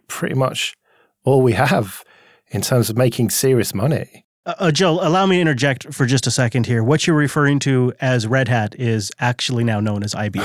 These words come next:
Speaker 1: Oh,
Speaker 2: They're
Speaker 1: yeah,
Speaker 2: the leaders
Speaker 1: yeah.
Speaker 2: in making money. Oh, yeah.
Speaker 1: <laughs>
Speaker 2: It does kinda make me wonder if Canonical is next. If you were gonna ask me to make a prediction, I would have said Canonical is gonna get bought first. Um, so now,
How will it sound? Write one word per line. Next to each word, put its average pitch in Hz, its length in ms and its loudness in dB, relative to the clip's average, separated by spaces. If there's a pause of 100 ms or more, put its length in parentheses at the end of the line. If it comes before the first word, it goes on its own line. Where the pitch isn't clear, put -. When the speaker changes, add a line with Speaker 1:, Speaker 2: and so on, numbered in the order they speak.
(140)
Speaker 1:
Oh, 139 80 4
Speaker 2:
They're 196 80 6
Speaker 1:
yeah, 185 60 4
Speaker 2:
the 190 60 2
leaders 156 380 2
Speaker 1:
yeah. 143 40 2
Speaker 2:
in 123 180 0
making 135 240 0
money. 131 180 0
Oh, 127 80 -4
yeah. 143 120 -2
Speaker 1:
<laughs> - 1080 -4
Speaker 2:
It 165 80 2
does 208 240 2
kinda 202 320 2
make 196 160 2
me 180 140 2
wonder 180 340 2
if 147 160 -2
Canonical 156 600 2
is 120 180 0
next. 123 380 0 (400)
If 175 180 2
you 185 160 2
were 254 80 2
gonna 214 160 2
ask 156 320 0
me 156 80 4
to 135 80 2
make 139 160 2
a 131 60 0
prediction, 147 640 0
I 147 120 2
would 175 200 4
have 120 80 -2
said 113 460 0 (140)
Canonical 143 600 2
is 117 140 -2
gonna 123 160 0
get 110 160 -4
bought 113 200 -4
first. - 440 -4 (720)
Um, 110 480 -4
so - 160 -4
now, 165 380 0